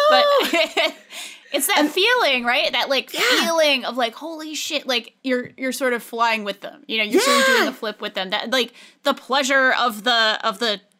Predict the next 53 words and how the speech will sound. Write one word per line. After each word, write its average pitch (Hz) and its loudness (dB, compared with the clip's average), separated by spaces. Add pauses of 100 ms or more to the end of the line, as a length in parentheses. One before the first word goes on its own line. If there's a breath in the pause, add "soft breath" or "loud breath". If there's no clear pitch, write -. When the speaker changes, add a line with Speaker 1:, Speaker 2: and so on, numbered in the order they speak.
Speaker 1:
of 208 -6
the 208 -8
stunt. 180 -4
Sorry. 175 -6 (100)
I'll 240 4
Speaker 2:
Yeah. 240 4
Speaker 1:
say - -2
stunt - -12
that - -14
time. - -10
Speaker 2:
And, - -12
Speaker 1:
But, 349 6
Speaker 2:
and, 403 8
Speaker 1:
like, 226 -4
<laughs> 349 4
Speaker 2:
and 349 6
watching 359 4
them 440 6
work 254 4
Speaker 1:
defying - 0
Speaker 2:
together, 190 4
I 196 4
Speaker 1:
gravity. 185 -4
Speaker 2:
think, 165 0
is, 180 2
like, 190 2 (120)
Speaker 1:
Yeah. - -6
Speaker 2:
the 208 2
thing 262 4
you 262 6
s-, 262 -4
you 214 2
talked 202 -2
about, 175 4
about, 160 2
uh, 156 2 (440 loud breath)
how 226 4
them 196 4
looking 202 2
like 190 0
they're 190 2
having 175 0
fun. 165 0
There 208 6
are 220 4
these 240 -2
things 269 2
that 370 0
they 240 2
do 190 -2
that 196 2
you 196 2
can 220 0